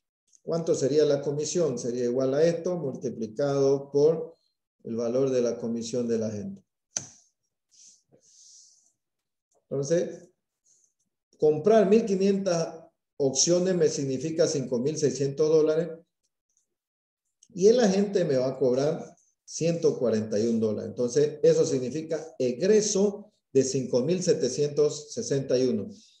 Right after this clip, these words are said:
¿Cuál es la ventaja de usar o trabajar con opciones?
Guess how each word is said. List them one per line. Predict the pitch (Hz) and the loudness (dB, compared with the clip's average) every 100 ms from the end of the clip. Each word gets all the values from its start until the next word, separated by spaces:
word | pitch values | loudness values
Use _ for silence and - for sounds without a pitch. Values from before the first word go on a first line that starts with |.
| _ _ | _ _
¿Cuál | 175 185 | -2 0
es | 190 196 | 2 2
la | 170 117 | 2 0
ventaja | 113 107 107 156 165 160 165 156 | 0 -2 -6 -8 -6 -4 -4 -2
de | 123 | -2
usar | 113 107 139 147 151 - - _ _ _ _ | -2 -4 -4 -2 -4 -6 -16 _ _ _ _
o | 120 117 | -4 -2
trabajar | 117 117 113 123 143 | -2 -2 -2 -4 -6
con | 139 139 | -4 -4
opciones? | 143 139 180 165 120 - - - | -4 -2 -2 -2 -4 -6 -14 -20